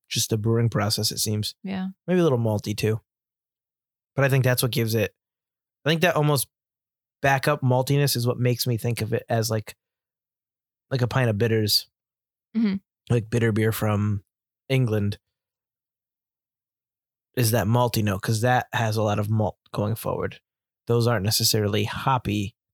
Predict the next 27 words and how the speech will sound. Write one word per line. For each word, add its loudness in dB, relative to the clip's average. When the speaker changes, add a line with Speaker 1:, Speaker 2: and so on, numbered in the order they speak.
Speaker 1:
um, 0
I 2
P 0
A 2
bitter -2
beers. -4
Speaker 2:
I -6
can -12
Speaker 1:
They're 2
Speaker 2:
see -2
Speaker 1:
bitter, 4
Speaker 2:
that. -2
Speaker 1:
but -4
they're -4
kinda 0
malty. 0
And -2
this -2
has -2
a -2
bit -4
of -4
malt 2
to -2
it, -2
I -2
think. -8